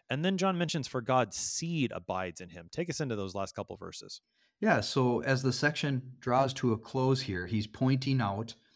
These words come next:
Speaker 2: why children of God do not continue on in their,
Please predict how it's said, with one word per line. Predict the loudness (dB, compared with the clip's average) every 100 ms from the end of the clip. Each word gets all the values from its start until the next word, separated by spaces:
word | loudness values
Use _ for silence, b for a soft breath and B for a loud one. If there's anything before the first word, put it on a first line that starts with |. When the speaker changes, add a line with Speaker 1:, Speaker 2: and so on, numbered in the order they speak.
| b b -8
Speaker 2:
why | -2 0 2 4 4
children | 2 4 4 4 0
of | -2
God | -6 -4 -6
do | -6
not | -8 -6
continue | -6 -2 0 0 -2 -8 -12 _ _ _ _ -8
on | -6 -4 -4
in | -4 -4
their, | -6 -8 -10